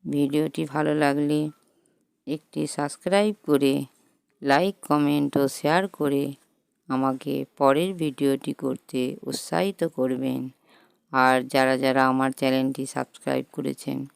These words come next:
তাদেরকে অসংখ্য ধন্যবাদ। কিছু ভুল ত্রুটি হলে ক্ষমা করবেন।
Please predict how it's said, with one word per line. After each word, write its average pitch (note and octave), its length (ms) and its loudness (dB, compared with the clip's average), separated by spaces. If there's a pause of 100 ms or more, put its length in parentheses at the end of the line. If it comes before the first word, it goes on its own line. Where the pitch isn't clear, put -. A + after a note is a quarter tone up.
(520)
তাদেরকে D3 520 -2
অসংখ্য G3 600 0
ধন্যবাদ। C3+ 680 -4 (720)
কিছু D3 280 -2
ভুল C#3 300 0
ত্রুটি D3 320 -6
হলে C#3+ 280 0
ক্ষমা C#3 340 -2
করবেন। C#3+ 500 -4